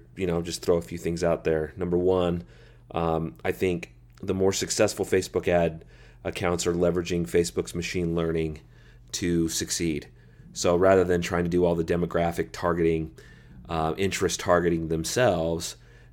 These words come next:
they're leveraging custom audiences, you know, uploading customer lists, uploading email lists, um, you know, being really smart with their, with the pixel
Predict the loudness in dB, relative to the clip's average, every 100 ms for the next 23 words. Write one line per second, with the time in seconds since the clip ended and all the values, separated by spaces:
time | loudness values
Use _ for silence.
0 | -4 0 2 2 2 0 -2 -4 -4 -4
1 | -2 0 0 0 0 0 -2 -6 -14 -20
2 | -20 -20 -16 -4 0 0 -2 -4 2 2
3 | 2 0 -2 -2 -2 -2 0 0 -2 -8
4 | -8 -6 -4 -2 -2 -2 -2 0 0 0
5 | -2 -6 -10 -12 -10 -8 -6 -6 -8 -10
6 | -16 -20 -20 -20 -20 -20 -20 -10 -4 -2
7 | -2 -4 -16 -20 -18 -6 -4 0 2 2
8 | 0 0 0 -2 -4 -4 -6 -4 -4 -2
9 | -6 -4 -4 2 2 2